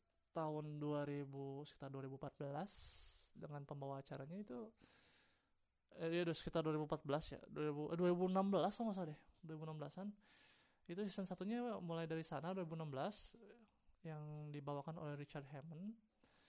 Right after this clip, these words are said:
terus Jeremy Clarkson sama si James May. Itu trio kocak gitu.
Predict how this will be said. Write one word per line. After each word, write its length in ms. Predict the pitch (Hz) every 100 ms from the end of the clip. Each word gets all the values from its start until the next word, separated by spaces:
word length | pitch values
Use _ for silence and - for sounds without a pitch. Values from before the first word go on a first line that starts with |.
| - - _ -
terus 240 | 156 147
Jeremy 640 | 156 143 143 143 143 143 143
Clarkson 480 | - 139 143 - 196
sama 320 | 190 156 151
si 480 | 151 - 147 147 143
James 240 | 151 151 -
May. 320 | 156 143 135
Itu 480 | 131 165 170 170 156 -
trio 240 | 147 139
kocak 480 | - 156 - 165 -
gitu. 80 | 156